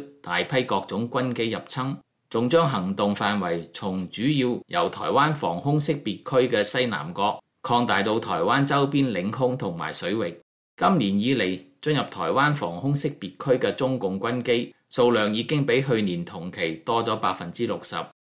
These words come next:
中共軍方去年八月喺台灣周邊舉行前所未有嘅大規模演習中，軍機飛越台海中線達到三百多架次，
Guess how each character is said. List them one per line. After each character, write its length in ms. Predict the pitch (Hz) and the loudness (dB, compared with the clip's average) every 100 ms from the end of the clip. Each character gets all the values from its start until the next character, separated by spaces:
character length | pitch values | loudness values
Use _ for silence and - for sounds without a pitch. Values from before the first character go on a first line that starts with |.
| _ | _
中 200 | - 214 | 0 2
共 200 | 196 127 | 2 2
軍 280 | 170 175 180 | 2 2 2
方 360 | - 170 175 - - | 4 4 4 -2 0
去 120 | 131 | 2
年 200 | 117 90 | 2 -2
八 200 | 90 117 | 0 0
月 180 | 92 95 | 0 -4
喺 160 | 90 127 | -2 -4
台 120 | 135 | -4
灣 260 | 85 104 131 | -4 -2 -2
周 240 | 139 139 | 0 0
邊 220 | 139 139 139 | 0 0 0
舉 180 | 104 | -2
行 160 | 127 87 | -2 -6
前 240 | - 87 | -8 -6
所 220 | 82 87 107 | -6 -4 -2
未 220 | 98 92 | -2 0
有 200 | 92 90 | -2 -2
嘅 240 | 101 - | -4 -6
大 160 | - 85 | -4 -4
規 240 | 87 123 127 | -2 -2 0
模 180 | 90 | 0
演 260 | 78 82 104 | -4 -6 -4
習 160 | 107 - | -2 -2
中， 260 | - 123 147 _ _ | -2 -2 -4 _ _
軍 220 | 160 175 | 2 4
機 180 | 170 170 | 4 4
飛 180 | 165 160 | 4 2
越 120 | 113 | 0
台 280 | - 92 80 | -4 -8 -4
海 160 | 101 110 | -2 0
中 220 | 151 143 | 2 2
線 280 | 139 110 104 | 2 -2 -2
達 180 | 98 98 | -2 0
到 200 | 120 113 | 2 2
三 240 | 127 143 | 2 2
百 140 | 139 104 | 0 -2
多 260 | - 120 | 2 2
架 220 | 113 92 | 2 -2
次， 160 | 90 92 | -2 -2